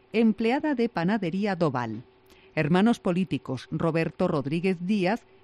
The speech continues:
y Jesús Muinelo Quintillán. Ahijado Carlos Alberto Rodríguez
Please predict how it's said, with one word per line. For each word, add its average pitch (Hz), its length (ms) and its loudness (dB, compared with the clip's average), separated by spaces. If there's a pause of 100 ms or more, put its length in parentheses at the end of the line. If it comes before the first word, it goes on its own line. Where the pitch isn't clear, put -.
y 247 100 2
Jesús 240 400 0
Muinelo 202 540 0
Quintillán. 151 920 0 (480)
Ahijado 226 460 0
Carlos 185 340 0
Alberto 180 460 -2
Rodríguez 160 540 -2